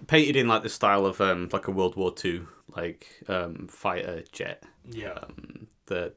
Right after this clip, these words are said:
Speaker 1: like, with the teeth
Speaker 2: Yep.
Speaker 1: and the, the eye, like, painted on. Um, I'm always amazed as well when I see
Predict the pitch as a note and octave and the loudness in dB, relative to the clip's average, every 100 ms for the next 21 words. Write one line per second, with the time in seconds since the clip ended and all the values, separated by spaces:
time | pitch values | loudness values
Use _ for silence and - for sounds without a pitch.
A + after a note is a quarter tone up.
0 | _ F#2 E2+ G2 F#2+ F#2+ - G#2+ G#2+ - | _ -4 -4 -4 -4 -6 -2 -2 -2 -8
1 | - A#2 G#2 G2+ - - F#2 F2 F2 E2+ | -14 -10 -8 -10 -12 -8 -6 0 0 0
2 | - - - F#2+ F2+ F2+ F#2+ G2 - F#2 | -4 -18 -4 2 4 4 4 0 -4 -2
3 | F#2 - G#2+ G2+ G2 G2+ G#2+ G#2 - _ | -2 2 2 2 2 2 2 -2 -10 _
4 | - F2+ F2+ F2 - A2+ C3 B2+ A#2+ B2 | -2 0 0 0 0 4 6 4 4 4
5 | B2 A#2 G2 G#2+ G2+ F#2+ G2 - F#2+ F#2 | 4 0 0 2 2 0 -2 -2 -2 -4
6 | D2 | -10